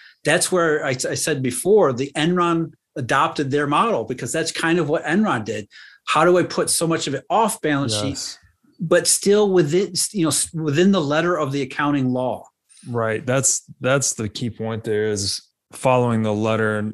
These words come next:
Speaker 2: not necessarily the spirit of the law. And they gain this obfuscation through accounting rule exploitation. Um,
Speaker 1: Yeah, I think, you know, to me, part of the monetary reform that needs to be done is to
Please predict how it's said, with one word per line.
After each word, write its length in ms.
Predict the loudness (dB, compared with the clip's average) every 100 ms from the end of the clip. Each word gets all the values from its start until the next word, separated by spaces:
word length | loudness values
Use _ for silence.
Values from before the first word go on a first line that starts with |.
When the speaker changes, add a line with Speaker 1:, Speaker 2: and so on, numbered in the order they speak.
| -8
Speaker 2:
not 160 | -6 -4
necessarily 480 | -2 -2 0 0 0
the 100 | -2
spirit 480 | -4 -2 0 0 0
of 60 |
the 60 | -2
law. 500 | 0 2 2 0 -2
And 80 | -2
they 100 | -2
gain 340 | -2 -2 0
this 280 | 0 -2 -4 -10 _ _ -20 -10 0
obfuscation 960 | 2 2 -2 -2 -2 0 0 0 -2 -2
through 160 | -4
accounting 640 | -4 -4 -4 -2 -2 -2 -2
rule 540 | -2 0 2 2 0 -2
exploitation. 1040 | -2 -2 -4 -2 -2 -2 -4 -4 -4 -6 -8 _ -20 -20 -20 -20 _ _
Um, 440 | 2 4 4 2 -2 -2
Speaker 1:
Yeah, 180 | 0 2
I 80 | 2
think, 220 | 0 0
you 80 | -2
know, 140 | -2
to 140 | -4
me, 400 | -2 -2 -2 -4 -10 -18 _ -10 -8 0
part 240 | 2 4
of 80 | 2
the 100 | 0
monetary 560 | 0 2 0 -2 -2
reform 420 | -2 -4 -4 -4 -2
that 120 | -4
needs 260 | -4 -4
to 80 | -4
be 80 | -4
done 380 | 0 2 2 2
is 160 | -2
to 120 | -4